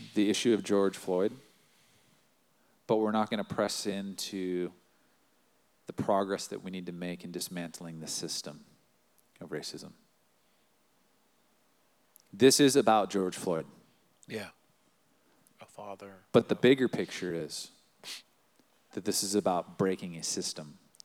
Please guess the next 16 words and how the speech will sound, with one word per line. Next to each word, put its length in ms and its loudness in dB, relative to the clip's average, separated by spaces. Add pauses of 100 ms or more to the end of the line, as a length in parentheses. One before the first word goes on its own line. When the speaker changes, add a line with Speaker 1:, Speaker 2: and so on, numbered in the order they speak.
Speaker 2:
Yeah. 220 -10 (2500)
Speaker 1:
And 180 -4
so 580 6 (520)
I 120 -4
feel 580 6
like, 600 6 (600)
much 360 6
like 240 6
the 100 2
Sadducees 1080 2 (400)
to 100 -12
Jesus, 840 -2 (800)
that 160 2
this 200 4
is 140 0
a, 80 0